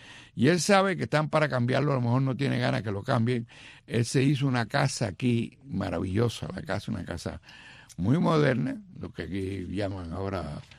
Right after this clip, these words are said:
minimalista, y se llama el, el, el estilo internacional, con esa escuela fue que yo, eh, estudié, y muy linda la casa ahí en Miami, en Miami Beach, en una isla,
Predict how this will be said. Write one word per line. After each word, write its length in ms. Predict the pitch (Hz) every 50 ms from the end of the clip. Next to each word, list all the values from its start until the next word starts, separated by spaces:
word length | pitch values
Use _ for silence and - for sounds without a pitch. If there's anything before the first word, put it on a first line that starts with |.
| - - - - _ _ -
minimalista, 800 | 95 95 95 98 95 95 98 101 113 113 - - - - - - -
y 280 | - - - 87 87
se 120 | - - 95
llama 280 | 87 92 101 104 101
el, 360 | 90 82 82 82 80 78 - -
el, 460 | - - 85 85 80 78 78 78 - - -
el 120 | 87 85
estilo 340 | 78 - - - 135 120 127
internacional, 800 | 113 98 - 107 104 117 117 110 - - 92 85 98 107 107 -
con 280 | - 175 156 - -
esa 160 | 98 - -
escuela 360 | 98 - - - 107 107 101 -
fue 180 | - 92 90
que 120 | 87 82 78
yo, 320 | 78 95 101 95 87 - - - - -
eh, 140 | - 71 71
estudié, 460 | 71 - - 95 104 123 135 131 - - - - - - - - - - - - - -
y 220 | - 107 107 101 98
muy 240 | 95 104 123 131
linda 280 | 135 131 139 131 120 110
la 80 | 101 101
casa 260 | - 113 107 - 113
ahí 120 | 95 104 113
en 80 | 107
Miami, 560 | 92 82 87 90 92 95 107 107 101 95 - - _ _ _ - - - _
en 120 | - 92 92
Miami 320 | 90 95 110 120 127 120
Beach, 200 | 120 131 123 -
en 60 | 123
una 220 | 107 110 113 120 123
isla, 260 | 113 104 107 117 -